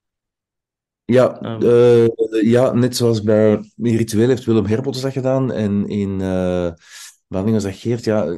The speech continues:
Speaker 1: ik denk om uw lichaam in een bepaalde fysiek te krijgen, is het, eh, ja, merk je wel vaak dat acteurs terecht denk ik ook uit, uit teruggrijpen naar,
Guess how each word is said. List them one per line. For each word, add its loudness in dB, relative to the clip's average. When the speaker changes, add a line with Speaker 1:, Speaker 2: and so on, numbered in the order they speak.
Speaker 1:
ik -8
denk 0
om 0
uw 0
lichaam -2
in 0
een 0
bepaalde -6
fysiek -12
te -20
krijgen, -8
is -10
het, -10
eh, 0
ja, -6
merk -4
je -6
wel 0
vaak -2
dat 0
acteurs -6
terecht -10
denk -8
ik -6
ook -8
uit, -4
uit -10
teruggrijpen -8
naar, -10